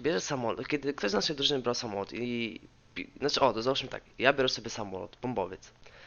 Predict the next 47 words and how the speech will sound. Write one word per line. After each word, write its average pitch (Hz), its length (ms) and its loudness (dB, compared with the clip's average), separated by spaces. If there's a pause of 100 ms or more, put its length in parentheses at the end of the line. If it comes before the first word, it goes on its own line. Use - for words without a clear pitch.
(220)
Ktoś 160 200 4
z 147 80 -2
mojej 151 360 8
drużyny 120 320 -2
też 139 180 0
bierze 113 220 -2
samolot, 117 280 -2
żeby 113 160 -2
mnie 113 80 -2
osłaniać, 113 340 -2
bo 113 100 -8
w - 40 -6
przeciwnej 123 340 -2
drużynie 110 340 -2
też 120 160 -4
są, 104 260 -4 (120)
dwa 117 180 -2
myśliwce 113 360 -4
wzięli. 101 320 -6 (920)
I - 140 -2
on 170 160 8
sobie 139 280 4
leci 143 220 4
przede 120 320 4
mną, 135 300 4 (140)
bo 117 240 4
sobie 113 280 0
leci 127 220 0
na 113 80 -2
czołgi, 98 300 -6
no. 98 120 -4 (300)
Tego 147 220 2
naprawdę 120 340 0
nie 113 80 0
rozumiem, 104 220 -4
to 110 80 -10
są 127 120 -4
jakieś - 200 -4
ułomny, 123 520 2 (220)
po 117 100 -6
prostu... 110 600 -4 (240)
Ach, - 440 4 (560)
tacy - 220 -10
ludzie 117 240 -4
nie 110 80 -8
powinni 107 320 -6
żyć. - 380 -6